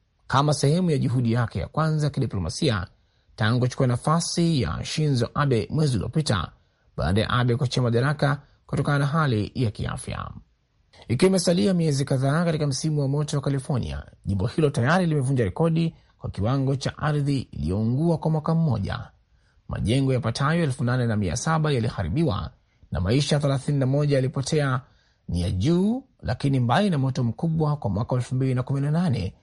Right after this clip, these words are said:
ulioua watu mia moja na kuharibu miundombinu ipatayo elfu ishirini na mbili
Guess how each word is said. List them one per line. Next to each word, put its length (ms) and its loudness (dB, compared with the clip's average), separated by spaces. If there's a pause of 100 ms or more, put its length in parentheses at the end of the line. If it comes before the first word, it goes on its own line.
(200)
ulioua 320 2
watu 320 -2
mia 160 -2
moja 420 -2 (340)
na 100 0
kuharibu 460 2
miundombinu 600 2
ipatayo 560 -2
elfu 320 -2
ishirini 320 -2
na 100 0
mbili 460 -2